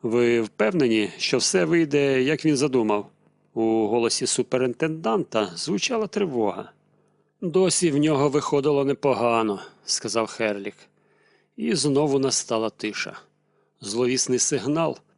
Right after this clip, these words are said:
першим помітив їхній водій. З вікна другого поверху виповзла хмара чорного, жирного диму і повалила вгору. Чотири машини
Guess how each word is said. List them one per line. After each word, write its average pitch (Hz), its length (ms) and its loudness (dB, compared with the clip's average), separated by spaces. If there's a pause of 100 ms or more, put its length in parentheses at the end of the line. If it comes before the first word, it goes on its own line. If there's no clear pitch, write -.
(240)
першим 160 520 0 (260)
помітив 139 440 0
їхній 117 380 -2
водій. 98 520 -4 (500)
З 104 140 -6
вікна 117 380 0
другого 113 480 0
поверху 127 640 -4 (380)
виповзла 143 680 0
хмара 139 460 0
чорного, 117 760 -2
жирного 135 720 0
диму 104 440 -2 (480)
і 175 300 0 (200)
повалила 131 560 4
вгору. 101 540 -2 (640)
Чотири 113 440 -2
машини 120 480 0